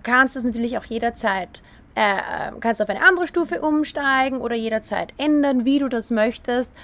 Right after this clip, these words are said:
Und natürlich für uns als Creator, als YouTuber ist das natürlich eine Riesenunterstützung, die uns ermöglicht,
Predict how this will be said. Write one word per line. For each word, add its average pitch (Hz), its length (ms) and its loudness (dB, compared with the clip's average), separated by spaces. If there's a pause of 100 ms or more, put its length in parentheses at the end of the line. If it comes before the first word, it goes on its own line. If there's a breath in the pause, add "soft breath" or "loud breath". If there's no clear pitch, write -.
(240 loud breath)
Und 277 200 4
natürlich 285 440 0
für 254 160 -4
uns 302 340 0
als 254 300 -2
Creator, 294 640 0
als 262 180 -4
YouTuber 277 560 -2 (320 loud breath)
ist - 200 -6
das 240 260 0
natürlich 247 340 -4
eine 240 220 -2
Riesenunterstützung, 240 960 -4
die 262 100 -6
uns 294 440 2
ermöglicht, 240 800 -2